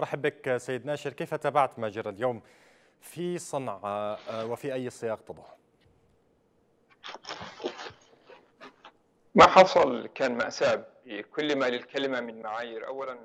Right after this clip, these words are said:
Speaker 2: السلام عليكم ومرحبًا،
Speaker 1: وعليكم
Speaker 2: وشهر
Speaker 1: السلام.
Speaker 2: كريم مبارك. طبعًا ما حصل، ما حصل مأساة بكل ال-، بكل المعايير. ما حصل من جريمة حرب حقيقية تخالف بروتوكول تسعة وأربعين في جنيف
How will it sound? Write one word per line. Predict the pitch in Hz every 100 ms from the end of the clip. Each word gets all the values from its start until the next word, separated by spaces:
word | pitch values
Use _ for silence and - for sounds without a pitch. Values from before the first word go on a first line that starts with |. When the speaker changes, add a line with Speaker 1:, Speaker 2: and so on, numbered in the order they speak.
| 107 101
Speaker 2:
السلام | - 127 123
عليكم | 117 117 - 127
ومرحبًا، | 113 123 - 113 113
Speaker 1:
وعليكم | 110 107 -
Speaker 2:
وشهر | 95 113 113
Speaker 1:
السلام. | 110 -
Speaker 2:
كريم | 120 113
مبارك. | 110 135 - - - _ _ _ -
طبعًا | 160 160
ما | 165 160
حصل، | 160 156 160 151 131 127
ما | 139
حصل | - - 143
مأساة | 131 - 135
بكل | - - 143 135
ال-، | 123 120 117 120 - _
بكل | - 131
المعايير. | 113 104 107 101 - - _ _ _ _ _ _ _ _ _ -
ما | 135 151
حصل | 175 185 190 175 156
من | 151 147 139
جريمة | 131 147 175 143 -
حرب | - 165 -
حقيقية | - - 143 165 156
تخالف | - 135 151 151 156 - - _ _ -
بروتوكول | 139 139 - 165 165 156 - _ _ _ _ _
تسعة | - - 147
وأربعين | 139 123 131 147
في | - 123
جنيف | 131 127